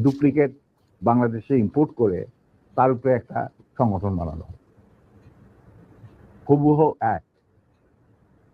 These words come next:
শুধু তাই না, রবীন্দ্রনাথ ঠাকুর, যাকে নিয়ে আমরা নাচানাচি করি এবং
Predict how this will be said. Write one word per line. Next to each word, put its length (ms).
শুধু 160
তাই 260
না, 220
রবীন্দ্রনাথ 580
ঠাকুর, 340
যাকে 240
নিয়ে 140
আমরা 220
নাচানাচি 540
করি 300
এবং 340